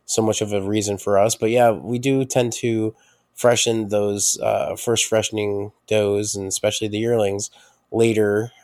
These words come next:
um, you know, towards the end of March, uh, than, than our mature does. You know, I like,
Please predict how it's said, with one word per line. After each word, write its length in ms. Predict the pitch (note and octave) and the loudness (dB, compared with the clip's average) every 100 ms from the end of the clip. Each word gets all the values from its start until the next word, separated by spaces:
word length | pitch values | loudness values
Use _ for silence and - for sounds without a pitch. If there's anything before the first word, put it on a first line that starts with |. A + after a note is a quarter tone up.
| _ | _
um, 280 | G2 F#2+ G2 | -4 -2 -4
you 140 | G2 | -4
know, 180 | F#2+ G2 _ _ _ | -4 -4 _ _ _
towards 280 | - G#2+ G2+ | 0 0 0
the 160 | F#2+ | -4
end 180 | - G#2+ | -4 -4
of 140 | G2+ - | -6 -4
March, 500 | G2+ G#2+ G#2 - - _ _ _ _ _ - | -4 -4 -4 -8 -8 _ _ _ _ _ -12
uh, 200 | - - - _ _ _ _ _ _ - | -8 -6 -8 _ _ _ _ _ _ -2
than, 340 | A2 G2+ F#2 _ | 2 2 -2 _
than 160 | A2 | 2
our 100 | G#2 | 4
mature 380 | G2 F#2+ - G#2 | 2 0 -2 -2
does. 400 | G2+ F2+ A1 - | -2 -4 -4 -4
You 60 | G#2+ | 0
know, 60 | |
I 120 | G#2 C3+ | 4 6
like, 280 | A#2+ - | 4 2